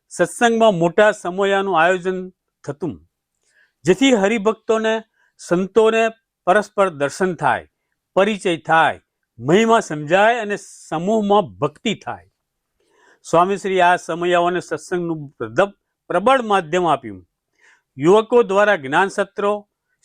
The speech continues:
શિબિરો યોગીને સ્વામીશ્રીએ યુવકોને, સત્સંગીઓને અધ્યાત્મ જ્ઞાનમાં રસ લેતા કર્યા.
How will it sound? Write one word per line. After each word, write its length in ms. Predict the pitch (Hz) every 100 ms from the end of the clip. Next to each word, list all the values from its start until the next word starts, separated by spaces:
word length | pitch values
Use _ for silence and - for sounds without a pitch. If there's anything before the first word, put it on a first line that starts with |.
| -
શિબિરો 520 | 190 214 226 214 202
યોગીને 720 | 190 170 208 196 208 196 190 _ _ _ _ _ _
સ્વામીશ્રીએ 920 | - - 170 226 233 - 202 196 196 254
યુવકોને, 640 | 170 170 233 247 240 233
સત્સંગીઓને 840 | 196 165 - 208 202 202 202 147 - _ _ _
અધ્યાત્મ 680 | 135 120 120 190 202 208 190
જ્ઞાનમાં 480 | 151 165 190 190 175
રસ 300 | 139 180 -
લેતા 300 | 175 160 156
કર્યા. 400 | 147 117 113 85